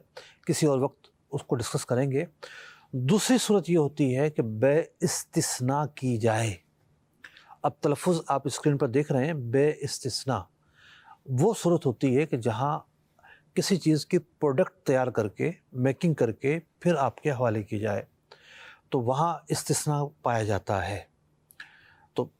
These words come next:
جو flat ہیں، اس کے اندر بھی استثناء کی صورت پائی جاتی ہے۔ تو اس چیز کے اندر چیز کا سودے کے وقت موجود ہونا ضروری نہیں ہے، کیونکہ یہ عقد استثناء ہے۔ اب ایک سوال اور کیا جاتا ہے، کیا اب جس نے فلیٹ بک کروایا تھا،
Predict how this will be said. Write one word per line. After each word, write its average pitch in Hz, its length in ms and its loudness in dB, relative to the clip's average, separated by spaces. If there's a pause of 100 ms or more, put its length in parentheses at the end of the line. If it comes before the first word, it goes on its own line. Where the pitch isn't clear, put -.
جو 135 100 2
flat 175 380 2
ہیں، 185 240 0 (180)
اس - 160 -4
کے 160 80 0
اندر 147 180 2
بھی 156 100 4
استثناء 160 360 0
کی - 120 -8
صورت 170 180 0
پائی 160 180 2
جاتی 147 360 0
ہے۔ 147 140 -4 (520)
تو - 140 -2 (400)
اس - 240 -2
چیز 165 220 2
کے 156 120 0
اندر 123 300 2 (260)
چیز 165 280 4 (100)
کا 127 300 0 (340)
سودے 170 460 0
کے 156 120 2
وقت 127 340 -2
موجود 127 340 2
ہونا 120 280 -2
ضروری 113 340 -2
نہیں 104 360 -4
ہے، 101 120 -10 (320)
کیونکہ 151 180 0
یہ 160 200 6
عقد 143 280 -2 (100)
استثناء 117 640 -6
ہے۔ 113 140 -10 (340)
اب 220 160 2
ایک 262 120 0
سوال 196 320 0
اور 185 260 2
کیا 143 200 2
جاتا 117 400 2
ہے، 135 160 0 (300)
کیا 170 220 4
اب 160 260 0 (160)
جس - 280 -8
نے 175 100 4
فلیٹ 139 320 0
بک 127 300 -4
کروایا 113 440 0
تھا، 117 380 -2